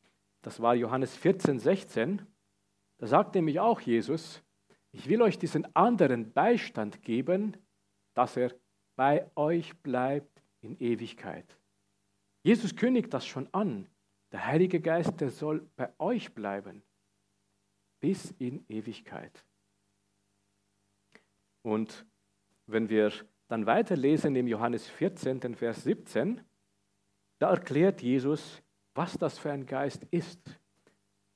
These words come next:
Er sagt, es ist ein Geist der Wahrheit, den die Welt nicht empfangen kann. Denn sie beachtet ihn nicht und erkennt ihn nicht.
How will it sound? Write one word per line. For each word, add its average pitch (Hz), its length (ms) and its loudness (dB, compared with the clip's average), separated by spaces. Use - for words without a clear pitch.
Er 120 80 -6
sagt, 127 400 4
es 170 140 -6
ist 160 180 -6
ein 135 220 -4
Geist 180 380 6
der 151 180 0
Wahrheit, 120 600 0
den 120 120 0
die 127 120 -2
Welt 143 260 6
nicht 180 320 2
empfangen 98 420 -6
kann. 95 240 -16
Denn 110 120 2
sie 104 120 -2
beachtet 120 580 0
ihn 139 100 0
nicht - 400 -4
und 127 180 -2
erkennt 156 420 2
ihn 98 100 2
nicht. - 400 -10